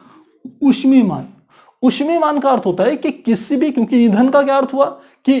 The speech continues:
ईंधन एक ऐसा पदार्थ है जिसको जलाएं तो ऊष्मा उत्पन्न हो, तो अब है उष्मीयमान। उष्मीयमान का अर्थ है कि किसी भी ईंधन के एकांक द्रव्यमान को जलाने पर उससे जो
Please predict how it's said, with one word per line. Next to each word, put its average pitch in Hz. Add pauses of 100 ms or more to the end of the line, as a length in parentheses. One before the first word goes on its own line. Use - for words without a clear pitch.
(160)
ईंधन 208
एक 262
ऐसा 233
पदार्थ 277
है 247
जिसको 220
जलाएं 185
तो 180
ऊष्मा 156
उत्पन्न 226
हो, 254 (420)
तो 254
अब -
है 285
उष्मीयमान। 220
उष्मीयमान 277
का 262
अर्थ 233
है 330 (420)
कि 294
किसी 254
भी 240 (260)
ईंधन 196
के 247 (600)
एकांक 220
द्रव्यमान 170
को 220 (360)
जलाने 170
पर 156 (580)
उससे 285
जो 269